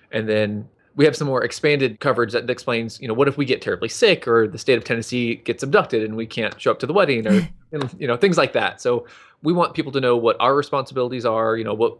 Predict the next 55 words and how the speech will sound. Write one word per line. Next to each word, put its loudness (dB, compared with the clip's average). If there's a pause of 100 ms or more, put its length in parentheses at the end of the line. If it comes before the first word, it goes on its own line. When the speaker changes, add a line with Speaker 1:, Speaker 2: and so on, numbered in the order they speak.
Speaker 1:
we -4
would -2
do, -2
you -8
know, -4
what's 2
expected -4
of -8
them. 2 (100)
You -14
know, -8
we -4
have -2
a -2
little 2
copyright 2
clause, -4
things -6
like -4
that. -6 (520)
But 2
just, 0
you 4
know, 6
it's 2
kind 2
of 0
covers 0
contingencies. -4
You -8
know, -2
you -2
don't 0
know 6
for -6
sure 2 (560)
what's -2
gonna -2
happen. 0
Obviously, 2
we -4
hope 0
that 4
we're -2
always 0 (160)
not -8
sick. -2
You -2
know, 4
we're 4 (100)
he-, 0
healthy 2
and -4
available, 0
but, 0